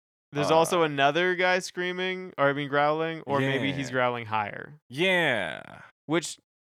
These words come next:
Speaker 1: if you can change your frequency that much when growling, why don't you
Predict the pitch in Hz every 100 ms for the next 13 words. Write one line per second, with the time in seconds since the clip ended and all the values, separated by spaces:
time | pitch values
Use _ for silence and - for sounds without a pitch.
0 | _ _ _ _ - 160 185 220 190 147
1 | - 160 214 185 131 131 127 123 135 127
2 | 123 120 123 113 127 143 135 110 110 127
3 | 117 117 180 - -